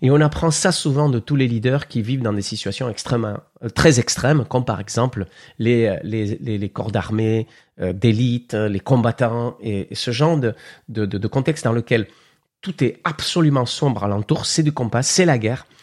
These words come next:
Il en advient de notre vie ou, ou, ou, ou pas, c'est notre survie qui est en jeu.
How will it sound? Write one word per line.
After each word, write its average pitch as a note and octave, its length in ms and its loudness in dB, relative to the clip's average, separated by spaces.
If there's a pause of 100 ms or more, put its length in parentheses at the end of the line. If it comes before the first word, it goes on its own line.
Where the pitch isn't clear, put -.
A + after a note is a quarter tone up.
Il C3+ 120 6
en D3 80 6
advient C#3+ 420 4
de A#2+ 60 -2
notre G2+ 320 -2
vie B2 180 0
ou, A#2 120 2 (100)
ou, A2+ 360 -2
ou, A#2 180 -8
ou G#2+ 160 -16
pas, - 400 -2
c'est - 180 -6
notre D3 300 0
survie A#2+ 360 -6
qui - 120 -6
est - 120 -4
en F#2+ 120 -6
jeu. A#2 240 -2